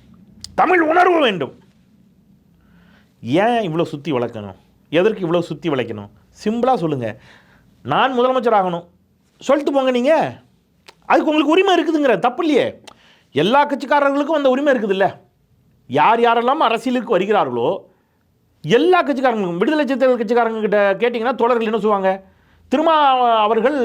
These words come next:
முதலமைச்சர் ஆகணும்னு விரும்புவாங்க. அதானே அவங்க விருப்பமா இருக்கும், அப்படித்தானே? மதிமுக தோழர்கள்ட்ட கேட்டிங்கன்னா வைகோ இந்த நாட்டை ஆளணும்னு விரும்புவாங்க. அதிமுக காரங்கிட்ட இன்னைக்கு கேட்டிங்கன்னா எடப்பாடி பழனிசாமிம்பாங்க. டி டி தினகரன் ஆதரவாளர்கிட்ட கேட்டிங்கன்னா டி டி தினகரன்பாங்க.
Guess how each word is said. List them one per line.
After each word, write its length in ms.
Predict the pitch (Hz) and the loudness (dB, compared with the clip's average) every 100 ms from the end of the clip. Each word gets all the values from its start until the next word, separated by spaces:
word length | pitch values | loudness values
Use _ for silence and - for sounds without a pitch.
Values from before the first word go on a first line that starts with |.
| 202 | 0
முதலமைச்சர் 420 | 185 247 240 226 | 0 -2 0 0
ஆகணும்னு 300 | 185 185 269 | 0 -2 -2
விரும்புவாங்க. 400 | 190 175 139 110 - _ _ _ _ | -2 0 -2 -2 -12 _ _ _ _
அதானே 240 | - 190 294 | -4 0 2
அவங்க 200 | 240 240 | 2 2
விருப்பமா 360 | 226 262 254 226 | 2 2 2 2
இருக்கும், 300 | 247 233 156 - _ _ - | 0 -4 -8 -10 _ _ -10
அப்படித்தானே? 340 | 160 208 220 - - - - 165 | -4 0 0 -4 -10 -20 -10 -2
மதிமுக 520 | 208 285 311 285 262 247 | 0 0 -2 -2 0 0
தோழர்கள்ட்ட 380 | 247 240 240 | 0 0 0
கேட்டிங்கன்னா 340 | 220 226 262 311 | -2 0 0 2
வைகோ 320 | 262 285 320 277 | 0 0 0 2
இந்த 140 | 254 | 0
நாட்டை 260 | 226 233 240 | -2 0 0
ஆளணும்னு 440 | 208 190 285 320 | 0 -2 -6 -8
விரும்புவாங்க. 400 | 262 233 190 175 - - - - - - - - | -4 -2 -2 -6 -14 -20 -20 -20 -20 -20 -20 -4
அதிமுக 400 | 285 302 330 311 | -2 0 0 2
காரங்கிட்ட 360 | 269 262 254 240 | 2 0 0 -2
இன்னைக்கு 300 | 233 262 247 | -2 -2 0
கேட்டிங்கன்னா 400 | 240 220 269 285 | 0 0 0 0
எடப்பாடி 260 | 262 247 | 0 0
பழனிசாமிம்பாங்க. 640 | 226 208 190 208 214 165 151 - - - - - | -2 0 -2 0 -2 -2 -4 -8 -18 -20 -20 -4
டி 100 | 294 | 0
டி 120 | 302 285 | 2 2
தினகரன் 400 | 262 247 247 220 | 2 2 0 0
ஆதரவாளர்கிட்ட 440 | 240 247 233 208 220 | 2 2 0 0 0
கேட்டிங்கன்னா 300 | 214 220 294 233 | -2 -2 -4 -2
டி 100 | 285 | -2
டி 120 | 269 | -2
தினகரன்பாங்க. 640 | 233 226 208 226 190 139 | -2 0 0 -2 -4 -4